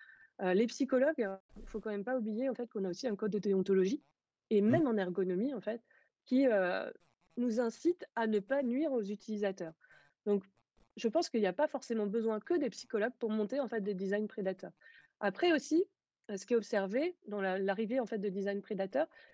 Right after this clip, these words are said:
Speaker 1: c'est qu'ils peuvent aussi relever de ce qu'on appelle les A B tests. Les A B tests, en fait, c'est j'ai une interface et je vais la comparer à, à que, et je vais la comparer à une interface B. Et l'idée, c'est de voir, en fait, quelle interface produit le plus de rentabilité. Et parfois, dans ces comparaisons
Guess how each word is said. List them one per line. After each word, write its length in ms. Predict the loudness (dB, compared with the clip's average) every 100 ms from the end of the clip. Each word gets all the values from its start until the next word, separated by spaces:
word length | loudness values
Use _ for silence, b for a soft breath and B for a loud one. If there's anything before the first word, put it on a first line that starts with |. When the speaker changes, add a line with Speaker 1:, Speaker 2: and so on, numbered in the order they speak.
| _
Speaker 1:
c'est 140 | -6 -6
qu'ils 140 | -4
peuvent 220 | 0 2
aussi 220 | 2 0 0
relever 420 | 0 0 -2 -4 _ -14
de 60 | -12
ce 80 |
qu'on 120 | -2 -2
appelle 260 | 2 0
les 180 | 0 -4
A 60 | -6
B 100 | -6
tests. 300 | -8 -12 _ _ _ _ -14
Les 120 | -6
A 80 | -4
B 160 | -2 -2
tests, 260 | -2 -2
en 60 | -6
fait, 180 | -4 -4
c'est 360 | -4 -2 -2 -2
j'ai 140 | -6 -2
une 140 | 0
interface 580 | 0 -2 -2 -2 -2 -8 _ _ _ _ _
et 60 | -6
je 80 | -2
vais 60 |
la 80 | 0
comparer 440 | -2 -4 0 0 0
à, 200 | -4 -6 -2
à 180 | -2 -2
que, 80 | -4 -4
et 80 |
je 60 | -2
vais 60 | 0
la 80 |
comparer 280 | -2 -4 -2
à 40 | -2
une 100 | -2
interface 440 | -6 -8 -8 -8
B. 100 | -6 -8 _ _ _ _
Et 120 | 2
l'idée, 280 | 2 2 2
c'est 160 | 2 2
de 80 | 0
voir, 220 | 2 0
en 40 |
fait, 160 | 0 0
quelle 160 | 2 0
interface 440 | 0 0 0 -2
produit 340 | -2 -2 0
le 100 | 0
plus 220 | 0 -4 -4
de 80 |
rentabilité. 640 | -4 -4 -6 -6 -6 -6 -12 _ _ _ -6
Et 100 | -2
parfois, 280 | 0 0 0
dans 100 | 0
ces 160 | -2
comparaisons 600 | -2 0 2 2 2 2